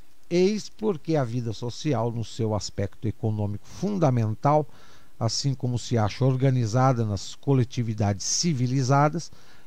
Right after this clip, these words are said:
é uma troca constante de utilidades e serviços, em última análise, um intercâmbio de trabalho. É o trabalho a fonte originária e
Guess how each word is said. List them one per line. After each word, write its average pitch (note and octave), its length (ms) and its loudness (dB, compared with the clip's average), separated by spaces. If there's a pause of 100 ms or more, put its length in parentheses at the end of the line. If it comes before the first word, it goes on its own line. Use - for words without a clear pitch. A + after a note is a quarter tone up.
é F#3 80 2
uma G#3 200 6
troca D#3 480 4
constante E3+ 840 4
de C#3+ 160 2
utilidades C3 920 2
e B2 60 -4
serviços, C#3+ 880 0 (400)
em A#2+ 160 2
última C3 440 4
análise, C3 560 4 (280)
um D3+ 280 4
intercâmbio G3+ 1120 4
de C3 180 -8
trabalho. F2 480 -2 (1080)
É C3 100 4
o D3+ 100 4
trabalho D#3+ 680 8
a D#3+ 60 4
fonte D3 460 4
originária C3 840 2
e C#3+ 140 -2